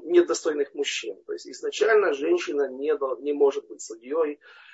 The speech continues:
Есть масса проблем с этим. Женщина, например, не может быть свидетелем. А как же тут она судила?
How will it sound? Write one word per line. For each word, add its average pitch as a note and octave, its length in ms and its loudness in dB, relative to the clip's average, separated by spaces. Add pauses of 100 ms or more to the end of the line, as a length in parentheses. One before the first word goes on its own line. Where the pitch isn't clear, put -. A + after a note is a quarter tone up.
(240)
Есть F3+ 320 2
масса F#3 320 -2
проблем D3 420 4
с - 100 -10
этим. C#3+ 320 0
Женщина, E3 380 -2
например, F3 320 2
не F3+ 80 4
может F#3+ 300 2
быть - 180 0
свидетелем. - 560 0 (1900)
А - 180 2
как E3 220 6
же D3+ 120 -2
тут F#3 180 -4
она E3+ 180 4
судила? D3+ 600 2